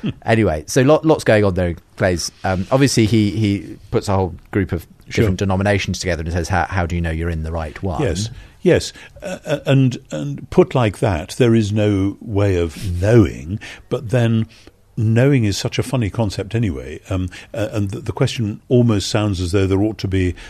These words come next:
Speaker 2: a scientific test where you could put a coin in the slot and it would say, "This is where you should be," and then you won't have to think about it anymore. And I, I suspect that with our present denominational chaos, we ought to feel uncomfortable, um, because, uh,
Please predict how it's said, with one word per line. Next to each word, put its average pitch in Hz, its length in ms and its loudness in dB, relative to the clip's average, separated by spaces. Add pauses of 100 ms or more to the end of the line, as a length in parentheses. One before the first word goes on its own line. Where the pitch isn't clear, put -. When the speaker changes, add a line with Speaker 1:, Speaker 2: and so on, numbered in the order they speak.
(120)
Speaker 2:
a - 60 -4
scientific 101 560 -2
test - 360 -4
where 95 120 -2
you 87 120 -2
could 87 200 -8
put 104 160 0
a 92 40 -4
coin 87 260 -4
in 82 100 -6
the 85 60 -6
slot 82 340 -4
and 101 120 -8
it 87 80 -8
would 90 160 -8
say, 82 300 -2 (140)
"This - 180 0
is 87 140 -4
where 87 140 2
you 85 100 -2
should - 160 -8
be," 85 200 0 (200)
and 104 120 -2
then 104 120 2
you 98 60 2
won't 92 180 0
have 92 120 -4
to - 60 -16
think 120 180 0
about 76 280 -8
it 82 80 -10
anymore. 80 400 -10 (260)
And 139 140 -4 (100)
I, 131 180 -4
I 175 140 0
suspect - 460 -4
that 117 200 -2 (260)
with 139 260 2
our 113 160 0
present 101 340 0
denominational 92 640 -2
chaos, 80 480 -6 (200)
we 170 180 0
ought 185 220 4
to - 180 -4
feel 90 300 -2
uncomfortable, 87 680 -6 (380)
um, 101 280 -2 (300)
because, 120 520 0 (100)
uh, 156 680 -14